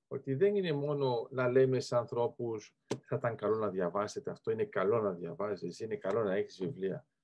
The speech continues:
Το θέμα είναι ότι πώς τους εμπλέκουμε πάνω σε αυτό. Άρα, θα δώσω ένα παράδειγμα,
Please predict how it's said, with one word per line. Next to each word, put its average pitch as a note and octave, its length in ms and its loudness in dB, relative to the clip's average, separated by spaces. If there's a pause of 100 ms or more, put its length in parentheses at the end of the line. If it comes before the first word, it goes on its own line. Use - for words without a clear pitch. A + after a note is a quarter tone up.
(140)
Το C3+ 120 4
θέμα G3 220 8
είναι F#3 80 4
ότι D3+ 200 0
πώς F#3+ 440 6 (400)
τους - 180 -8
εμπλέκουμε C3+ 640 4
πάνω A2+ 240 0
σε - 120 -6
αυτό. - 300 -12 (540)
Άρα, D3+ 380 2 (400)
θα C#3 100 2
δώσω F#3 260 2
ένα F3 140 4
παράδειγμα, B2 680 4